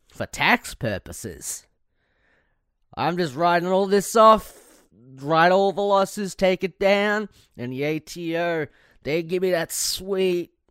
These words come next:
tax refund, baby. The A T O giving me that sweet tax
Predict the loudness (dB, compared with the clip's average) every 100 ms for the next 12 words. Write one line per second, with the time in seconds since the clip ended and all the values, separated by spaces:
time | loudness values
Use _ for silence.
0 | _ _ _ -6 -4 -4 -8 -10 -6 -4
1 | -2 -2 -2 -2 -2 -2 -2 -2 -4 -8
2 | _ _ _ _ -14 -12 -10 -12 -12 -14
3 | -14 -6 -4 -4 -6 -6 -6 -6 -6 -4
4 | -4 -4 -10 -12 -10 -10 -12 -14 -8 -2
5 | 0 -2 -6 -16